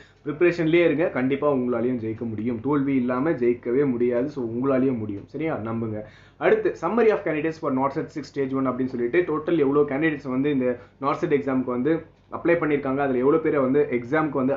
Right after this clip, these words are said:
அப்பியர் ஆனாங்க, எவ்வளோ பேர் ஸ்டேஜ் டூக்கு வந்து செலக்ட் ஆனாங்க அப்படின்னு சொல்லிட்டு ஒரு டேப்லெட் காலம் போட்டு மென்ஷன் பண்ணிருக்காங்க. Just go through பண்ணிக்கோங்க. அதே மாதிரி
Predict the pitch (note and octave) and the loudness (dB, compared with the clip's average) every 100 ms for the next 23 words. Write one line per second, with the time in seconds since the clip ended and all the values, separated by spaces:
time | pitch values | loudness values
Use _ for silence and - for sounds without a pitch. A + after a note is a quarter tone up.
0 | A#2+ - F3 D#3+ C3+ C3 B2+ D3+ - - | -4 2 4 4 2 -2 0 0 -2 -8
1 | - D3 E3+ D3+ D3 - C#3 D3+ - F3+ | -2 2 2 2 -4 -6 -6 -4 -2 2
2 | F3 D#3 C#3 C3+ C3+ C#3+ C3+ C3 B2+ C3 | 2 2 0 -2 -2 -2 -2 0 0 -2
3 | B2+ B2+ C#3 C3+ C3 C3+ D3 C#3+ C3+ B2+ | -4 0 2 2 2 0 0 0 0 0
4 | C3 C3 B2+ B2 C#3 C3+ B2+ C3 B2 B2 | 0 0 -2 -2 -4 -4 -4 -4 -4 -6
5 | C3+ C3 C3+ C3+ B2+ B2+ C3+ D#3+ F#3 - | -4 -2 -2 -2 -2 -2 0 0 -2 -6
6 | - C3+ C#3 F3 F#3+ D#3+ | -12 -6 2 4 4 2